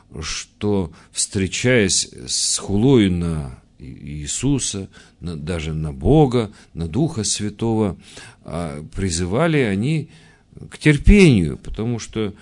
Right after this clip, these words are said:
к сожалению, вот эта ревность, она порождать может какое-то раздражение и злость в душе человеческой, и даже ненависть. И думаю, что вот эти слова апостола Павла как раз, что «Бог по ругам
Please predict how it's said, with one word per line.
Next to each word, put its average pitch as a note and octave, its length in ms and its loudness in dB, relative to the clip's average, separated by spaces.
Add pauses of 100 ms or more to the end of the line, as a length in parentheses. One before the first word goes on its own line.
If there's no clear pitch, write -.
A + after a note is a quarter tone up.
(200)
к - 60 -14
сожалению, B2+ 600 2
вот A#2 160 -4
эта A2+ 220 0
ревность, C3+ 500 2
она B2 300 0
порождать A#2+ 640 -2
может B2+ 360 -4
какое-то A#2+ 500 -6
раздражение B2 960 0 (200)
и A2+ 100 -2
злость D#3+ 420 6
в F#2 60 -4
душе G2+ 300 -2
человеческой, E2+ 880 -6 (240)
и G#2+ 80 -2
даже B2 560 2
ненависть. A2+ 840 2 (480)
И G#2 100 0
думаю, B2+ 280 4
что G#2+ 220 -2
вот G#2+ 180 -2
эти F#2+ 160 -4
слова G#2+ 460 2
апостола G2 560 -2
Павла D3 380 0
как - 280 -6
раз, A#2+ 280 0
что - 200 -8
«Бог A2+ 300 -4
по F#2+ 100 -2
ругам F#2+ 520 0